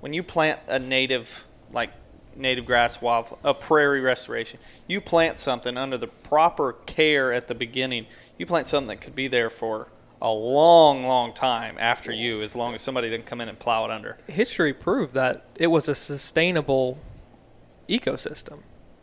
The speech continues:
Speaker 2: until we came and destroyed it. But we can, we can do what Pure Air Natives does, and we can restore it and then bring it back and have years and years and years and years of incredible habitat.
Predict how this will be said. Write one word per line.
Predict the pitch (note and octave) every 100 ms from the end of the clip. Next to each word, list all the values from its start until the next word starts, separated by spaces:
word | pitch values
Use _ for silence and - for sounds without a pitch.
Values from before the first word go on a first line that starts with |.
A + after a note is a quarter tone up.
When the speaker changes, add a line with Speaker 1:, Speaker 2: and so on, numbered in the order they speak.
| -
Speaker 2:
until | D#3+ D#3 E3 C#3+
we | C3+ D#3+
came | - D3+
and | C3+ C3
destroyed | B2+ - F3
it. | C3+
But | C#3+
we | C3+ D#3+
can, | G3 E3 D3 - - -
we | F3+
can | - D#3 C3+ - -
do | C#3 G#3+ F#3+ E3 - -
what | -
Pure | - D#3
Air | C#3+
Natives | C#3 C#3 C3
does, | - E3 F3
and | C3+
we | C#3
can | C#3+
restore | B2+ - - F#3+ D#3
it | C3+ - - -
and | - C#3+ C#3 C3+ A#2+ - _ -
then | D3+ D#3 D3+ C#3 C#3 - C#3+
bring | C#3+ E3
it | D3+ B2+ -
back | C3+ D#3 - - - - - -
and | C3+ C3+ C3 C3 B2
have | - - C#3+ C#3 B2+
years | C3 D3 -
and | C3
years | C3 B2+
and | B2
years | A#2+ A#2
and | B2 B2+
years | C#3+ F#3+ D#3+ - - - - _ -
of | C3+
incredible | C3 B2+ - C#3 C3+
habitat. | C3 C#3+ D3+ - -